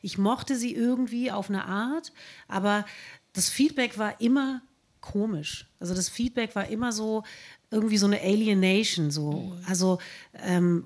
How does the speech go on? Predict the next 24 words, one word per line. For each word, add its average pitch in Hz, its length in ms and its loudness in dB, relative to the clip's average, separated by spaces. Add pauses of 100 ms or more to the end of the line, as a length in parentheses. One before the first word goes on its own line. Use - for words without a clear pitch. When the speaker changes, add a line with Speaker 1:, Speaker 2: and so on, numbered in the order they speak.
Speaker 1:
„Wow, 160 380 0
du 165 80 4
hast 165 180 2
ja 170 140 2
irgendwie 175 260 2
viel 180 260 2
Haare, 175 140 2
ganz 165 260 -2
schön, 220 340 4
äh, 190 340 0
ganz 180 180 -2
schön“, 208 320 2
ähm, 175 340 0 (380)
was - 160 -4
haben 208 140 0
die 202 80 -2
immer 202 180 2
gesagt? 185 300 0 (340)
„Die, 180 200 0
die 175 160 0
sind 185 260 4
so, 185 320 4
äh, 175 140 -2
kratzig“, 160 800 -2